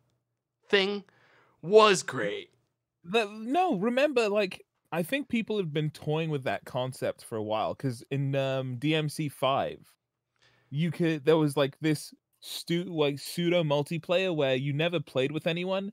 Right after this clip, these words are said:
Speaker 2: but if someone else was playing the game, like, at that time, you'd see their, like, character killing stuff across the way. And it didn't affect your gameplay, but Death Stranding made it in a way
Speaker 1: I guess
Speaker 2: that
Speaker 1: it's sort of,
Speaker 2: affected
Speaker 1: that's sort of
Speaker 2: a
Speaker 1: also
Speaker 2: lot of
Speaker 1: like Dark Souls, right? It's, like, kinda like the Dark Souls thing.
Speaker 2: With the ghosts,
Speaker 1: Yeah.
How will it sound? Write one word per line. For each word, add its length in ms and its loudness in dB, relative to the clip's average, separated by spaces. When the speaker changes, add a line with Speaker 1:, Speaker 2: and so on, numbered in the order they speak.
Speaker 2:
but 100 0
if 120 0
someone 340 0
else 260 0
was 140 -2
playing 300 -2
the 80 -2
game, 280 -2
like, 380 -4
at 140 -2
that 240 0
time, 320 -2
you'd 180 -4
see 220 -6
their, 220 2
like, 300 -2
character 500 0
killing 380 -4
stuff 360 -2
across 400 -4
the 100 -8
way. 360 -4
And 300 -2
it 140 2
didn't 180 2
affect 300 -2
your 100 -2
gameplay, 400 -4
but 80 -10
Death 180 -4
Stranding 560 -8
made 200 -2
it 100 -4
in 100 -10
a 40 -10
way 160 -6
Speaker 1:
I 20 -2
guess 200 2
Speaker 2:
that 40 -2
Speaker 1:
it's 80 -6
sort 200 8
of, 0 -
Speaker 2:
affected 120 4
Speaker 1:
that's 100 4
sort 140 8
of 60 4
Speaker 2:
a 40 12
Speaker 1:
also 120 8
Speaker 2:
lot 80 6
of 60 0
Speaker 1:
like 60 -12
Dark 280 -2
Souls, 440 -4
right? 160 -2
It's, 120 -6
like, 100 -4
kinda 220 -2
like 100 -6
the 60 -4
Dark 320 -2
Souls 380 -4
thing. 340 -4
Speaker 2:
With 140 -2
the 60 -4
ghosts, 680 -2
Speaker 1:
Yeah. 100 -2